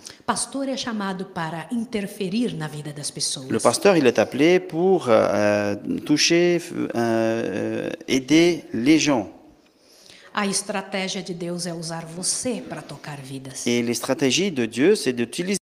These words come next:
Speaker 2: toi pour aller toucher, pour aller, euh, aider les gens.
Speaker 1: Como se você fosse uma luva.
Speaker 2: Comme si tu étais un gant.
Speaker 1: pra ele tocar nas pessoas.
Speaker 2: pour aller toucher les gens.
Speaker 1: Eu fui tocada.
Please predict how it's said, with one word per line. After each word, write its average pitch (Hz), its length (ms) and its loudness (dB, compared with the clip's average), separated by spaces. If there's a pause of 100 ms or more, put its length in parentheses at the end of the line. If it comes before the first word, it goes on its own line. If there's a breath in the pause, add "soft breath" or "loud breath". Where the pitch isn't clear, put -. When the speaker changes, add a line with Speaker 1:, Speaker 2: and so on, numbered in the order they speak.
(540)
Speaker 2:
toi 104 400 2
pour 151 180 0
aller 135 340 2
toucher, 151 280 -2
pour 127 180 -2
aller, 127 400 0
euh, 113 360 0
aider 143 300 0
les 107 100 -4
gens. 98 180 -10 (160)
Speaker 1:
Como 254 220 2
se 247 140 -2
você 220 260 -4
fosse - 280 -8
uma 208 180 -4
luva. 185 380 -8 (460)
Speaker 2:
Comme 165 180 2
si 160 140 -4
tu 175 100 -2
étais 175 160 2
un 165 140 8
gant. 143 400 2 (420 soft breath)
Speaker 1:
pra 175 140 -2
ele 190 200 2
tocar 160 460 -6
nas 139 140 -8
pessoas. - 400 -10
Speaker 2:
pour 143 160 2
aller 156 480 6
toucher 135 600 0
les 110 160 -2
gens. 104 220 -4 (680)
Speaker 1:
Eu 196 140 -6
fui 190 160 -8
tocada. - 400 -14